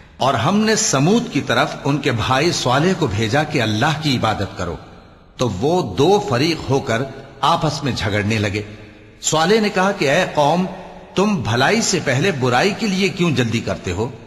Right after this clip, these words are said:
और अल्लाह से बख्शिश क्यों नहीं मांगते ताकि तुम पर रहम किया जाए?" वो कहने लगे कि "तुम और तुम्हारे साथी हमारे लिए बुरा शुगुन हैं।"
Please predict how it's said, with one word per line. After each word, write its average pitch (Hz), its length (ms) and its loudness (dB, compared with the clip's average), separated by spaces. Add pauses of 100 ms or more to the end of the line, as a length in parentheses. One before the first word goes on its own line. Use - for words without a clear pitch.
(520)
और 131 220 -2
अल्लाह 180 280 2
से 175 140 -2
बख्शिश 131 500 0
क्यों 196 140 0
नहीं 127 200 2
मांगते 117 400 0
ताकि 139 300 0
तुम 127 200 -2
पर 123 180 -2
रहम 107 280 0
किया 104 240 -2
जाए?" 82 260 -4 (580)
वो 113 100 -4
कहने 135 280 0
लगे 135 280 0
कि 123 140 -2
"तुम 170 360 0
और 151 120 2
तुम्हारे 123 400 0
साथी 139 480 -2 (420)
हमारे 139 320 2
लिए 131 200 0
बुरा 123 360 2
शुगुन 107 400 -2
हैं।" 78 200 -8